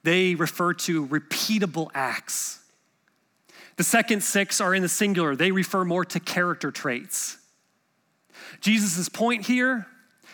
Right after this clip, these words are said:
the problem with our world isn't just out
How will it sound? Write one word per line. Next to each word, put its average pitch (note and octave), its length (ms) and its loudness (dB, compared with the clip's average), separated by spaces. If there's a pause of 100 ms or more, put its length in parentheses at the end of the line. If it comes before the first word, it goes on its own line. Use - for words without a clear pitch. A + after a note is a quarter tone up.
(280)
the A#2 80 -8
problem A3+ 720 2 (100)
with D#3+ 140 0
our D3+ 120 4
world F#3+ 540 0 (680)
isn't F#3 560 -2
just - 480 -2 (160)
out C3 320 0